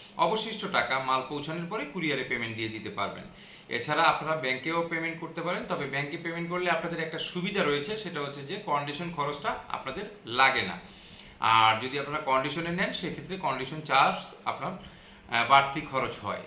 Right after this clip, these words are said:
তো যারা আপনারা নতুন, তাদেরকে অবশ্যই বলবো আপনারা কন্ডিশনে নেবেন, কারণ আপনারা আগে জানেন, শুনেন, বুঝেন, তারপরে আপনারা ব্যাংক অ্যাকাউন্টে পেমেন্ট করবেন। দীর্ঘ তেইশ বছর ধরে আপনাদের সেবা দিয়ে যাচ্ছি, ইনশাল্লাহ সারা জীবন আপনাদের সেবা দেওয়ার চেষ্টা করব।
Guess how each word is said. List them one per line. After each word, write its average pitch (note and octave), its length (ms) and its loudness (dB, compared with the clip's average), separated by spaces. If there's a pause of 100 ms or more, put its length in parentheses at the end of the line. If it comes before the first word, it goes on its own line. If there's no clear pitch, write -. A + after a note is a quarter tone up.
(120)
তো A2 160 -4
যারা A2+ 260 2
আপনারা D3+ 300 -2
নতুন, C#3+ 560 -6
তাদেরকে C3 340 -4
অবশ্যই B2+ 340 -2
বলবো A#3 260 -4
আপনারা G3 280 0
কন্ডিশনে D#3+ 460 -2
নেবেন, F3+ 300 -4 (420)
কারণ B2+ 180 4
আপনারা C#3+ 280 4
আগে B2+ 480 2
জানেন, B2 400 6
শুনেন, B2+ 480 -6
বুঝেন, A#2+ 420 -6
তারপরে B2 440 2
আপনারা A2 280 -2
ব্যাংক G#2+ 300 -4
অ্যাকাউন্টে G#2 400 -6
পেমেন্ট G2 380 -8
করবেন। F#2 260 -8 (100)
দীর্ঘ G2+ 260 -6 (100)
তেইশ B2 240 -4
বছর C3+ 240 -6
ধরে D3+ 240 -2
আপনাদের D3+ 300 -2
সেবা D3+ 260 -4
দিয়ে E3 160 -2
যাচ্ছি, F#3 420 -4 (340)
ইনশাল্লাহ C#3 520 -2
সারা B2 240 2
জীবন C3 260 -2
আপনাদের A2+ 280 -4
সেবা A2 280 -2
দেওয়ার G#2 260 -4
চেষ্টা A2 280 -6
করব। F#2 300 -12